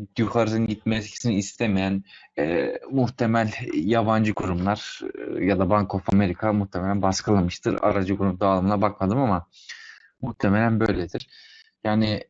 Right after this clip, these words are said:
gün geçmiyor ki biz baskılanmasın. Bakalım bizim listemizdeki eksilere. Ee, s-, artı yok. Ne güzel değil mi?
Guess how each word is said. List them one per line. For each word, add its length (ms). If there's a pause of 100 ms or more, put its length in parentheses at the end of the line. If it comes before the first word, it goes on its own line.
(160)
gün 240
geçmiyor 460
ki 240
biz 200 (100)
baskılanmasın. 880
Bakalım 380
bizim 220
listemizdeki 760
eksilere. 720 (840)
Ee, 400
s-, 960
artı 400
yok. 240 (200)
Ne 160
güzel 220
değil 120
mi? 200